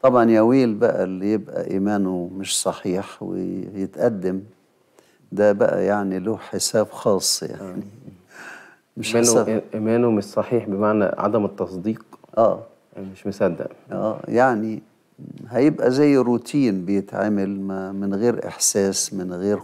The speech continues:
Speaker 1: قوة، من غير نعمة، والنتيجة بقى معروفة يعني.
Speaker 2: معنا اتصال من أستاذة منى. ألو.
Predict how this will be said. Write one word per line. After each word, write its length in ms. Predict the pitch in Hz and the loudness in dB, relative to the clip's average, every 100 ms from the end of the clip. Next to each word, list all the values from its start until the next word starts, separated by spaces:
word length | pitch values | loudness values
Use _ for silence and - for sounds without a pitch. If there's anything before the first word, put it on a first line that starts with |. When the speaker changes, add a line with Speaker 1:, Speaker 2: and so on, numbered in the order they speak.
| - | -2
Speaker 1:
قوة، 420 | 107 95 92 92 | 0 2 0 -2
من 220 | 90 85 | -4 -6
غير 240 | 85 98 95 | -2 -2 0
نعمة، 500 | 104 90 92 87 - _ _ _ _ _ _ _ _ | 0 0 -2 -6 -10 _ _ _ _ _ _ _ _
والنتيجة 680 | - - 123 123 - 143 107 | -8 -4 0 0 4 4 4
بقى 240 | 95 95 | 2 2
معروفة 540 | 104 107 143 139 - 123 | 2 0 0 -2 -6 -10
يعني. 200 | 123 127 104 95 _ - - - - _ _ _ _ _ _ _ | -10 -16 -20 -20 _ -20 -18 -18 -20 _ _ _ _ _ _ _
Speaker 2:
معنا 200 | 104 107 | 0 0
اتصال 360 | 104 - 113 110 | -2 -2 2 2
من 60 | |
أستاذة 300 | 95 107 101 | 2 2 2
منى. 320 | 101 117 151 160 - - | 2 4 2 0 -6 -4
ألو. 340 | 87 113 165 | 2 4 2